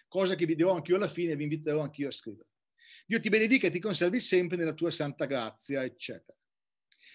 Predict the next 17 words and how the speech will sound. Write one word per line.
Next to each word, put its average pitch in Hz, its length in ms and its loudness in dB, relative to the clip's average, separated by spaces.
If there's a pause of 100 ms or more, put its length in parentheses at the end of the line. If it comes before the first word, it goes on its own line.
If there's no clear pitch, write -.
(260)
Piccolo 180 300 4
commento 185 320 2
che 226 160 4
qua 214 140 4
Don 185 160 2
Bosco 202 240 4
non 160 100 -2
perde 185 220 4
occasione 180 500 0
per 151 140 2
declinare 180 540 2
e 156 60 0
coinvolgere 180 720 0
i 175 140 -4
giovani 175 420 0
nel 147 140 -4
Damianimas. 143 920 -4